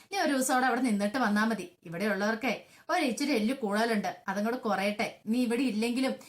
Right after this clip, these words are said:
എല്ലാ കാര്യങ്ങളും നടക്കുന്നൊരു വിചാരമുണ്ട്. ഉം, രണ്ടു ദിവസം മോൾ അവിടെ നിന്നിട്ട് വന്നാ മതി." "എന്നാലും എനിക്ക് സങ്കടം വരുന്നുണ്ട് അമ്മേ, മുത്തശ്ശന്റെ മുത്തശ്ശനും കാര്യം ഓർത്തിട്ടേ, അവരുടെ കാര്യം ഒന്നും ഓർത്ത് മോള് വിഷമിക്കണ്ട കേട്ടോ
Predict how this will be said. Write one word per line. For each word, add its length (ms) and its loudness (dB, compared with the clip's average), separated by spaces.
എല്ലാ 240 0
കാര്യങ്ങളും 520 0
നടക്കുന്നൊരു 500 0
വിചാരമുണ്ട്. 720 -2
ഉം, 120 -8
രണ്ടു 220 0
ദിവസം 240 0
മോൾ 180 2
അവിടെ 120 0
നിന്നിട്ട് 320 -2
വന്നാ 200 0
മതി." 300 -2
"എന്നാലും 260 -6
എനിക്ക് 180 -4
സങ്കടം 420 -4
വരുന്നുണ്ട് 300 -2
അമ്മേ, 220 -6
മുത്തശ്ശന്റെ 440 -2
മുത്തശ്ശനും 460 0
കാര്യം 280 0
ഓർത്തിട്ടേ, 520 -2
അവരുടെ 300 -4
കാര്യം 260 0
ഒന്നും 140 -2
ഓർത്ത് 180 -2
മോള് 280 -2
വിഷമിക്കണ്ട 500 -2
കേട്ടോ 280 -2